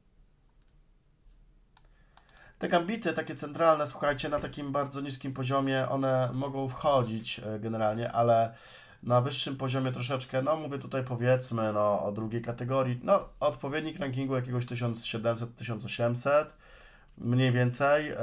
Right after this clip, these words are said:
w internecie, no to rzadko kiedy tutaj takie gambity wchodzą, ale przeciwnik póki co, e, idzie, idzie w gambit, czyli zbija pionki, a ja w tym czasie wyprowadzam figury, oddaję mu te pionki.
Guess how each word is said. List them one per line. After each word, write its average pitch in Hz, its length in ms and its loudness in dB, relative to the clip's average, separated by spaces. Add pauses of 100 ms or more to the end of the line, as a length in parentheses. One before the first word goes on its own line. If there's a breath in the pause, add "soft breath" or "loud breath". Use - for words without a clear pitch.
(340)
w 113 440 -2
internecie, 127 680 0 (500 loud breath)
no 131 420 0
to 139 640 0
rzadko 170 480 2
kiedy 131 320 -2
tutaj 120 300 -4
takie 117 240 -6
gambity 104 440 -6
wchodzą, 101 380 -8
ale 185 200 2
przeciwnik 151 640 -8
póki 127 400 -8
co, 120 460 0 (160)
e, 110 140 -6
idzie, 120 500 4 (500 loud breath)
idzie 127 220 2
w 127 60 -2
gambit, 123 400 2
czyli 120 220 -4
zbija 120 280 2
pionki, 135 380 -2
a 120 100 6
ja 131 100 8
w 127 80 -2
tym 117 160 -4
czasie 113 380 -2
wyprowadzam 110 460 -6
figury, 117 440 -2
oddaję 117 360 4
mu 104 100 -4
te 104 100 -8
pionki. - 400 -12